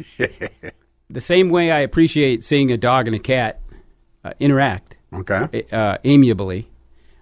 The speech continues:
Speaker 2: uh, I appreciate more and more people from different political persuasions interacting in normal everyday life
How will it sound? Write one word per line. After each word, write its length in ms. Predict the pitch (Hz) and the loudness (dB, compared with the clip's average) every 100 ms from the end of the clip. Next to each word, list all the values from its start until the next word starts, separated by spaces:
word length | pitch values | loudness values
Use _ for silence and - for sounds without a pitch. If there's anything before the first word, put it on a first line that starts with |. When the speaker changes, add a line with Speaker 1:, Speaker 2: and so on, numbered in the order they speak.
| - - - - | -20 -20 -12 -2
Speaker 2:
uh, 240 | 110 101 - | 0 0 -4
I 400 | 107 110 107 107 - - _ | -2 0 2 0 -2 -10 _
appreciate 680 | - 135 127 120 104 101 - - | -2 0 2 2 2 0 -6 -8
more 280 | 113 117 123 | 2 4 6
and 120 | 110 | 6
more 380 | 110 104 90 92 - _ _ - _ _ | 4 2 0 -4 -8 _ _ -20 _ _
people 260 | - 131 120 | 0 2 0
from 360 | 131 110 92 - - | 0 -2 -2 -10 -6
different 300 | - 135 120 - - | -2 0 -2 -6 -8
political 480 | - 131 117 - 107 | -4 -2 -2 -2 -4
persuasions 760 | - 107 - 117 107 110 98 - | -6 -8 -2 0 0 -2 -4 -4
interacting 800 | 143 135 127 135 127 107 104 104 - | -2 0 2 0 -2 -6 -6 -6 -8
in 340 | 120 113 107 107 | -4 -2 -2 -4
normal 440 | 113 123 127 117 113 | -2 0 4 2 2
everyday 380 | 113 113 110 | -2 -2 -2
life 460 | 104 139 104 104 | -2 -2 -2 -8